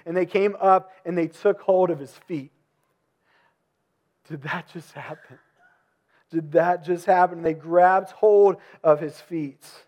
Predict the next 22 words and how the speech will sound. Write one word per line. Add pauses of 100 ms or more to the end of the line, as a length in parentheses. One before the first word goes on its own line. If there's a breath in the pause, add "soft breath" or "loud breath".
(500)
and
they
worshiped
him.
Then
Jesus
said
to
them,
"Do
not
be
afraid.
Go
and
tell
my
brothers
to
go
to
Galilee,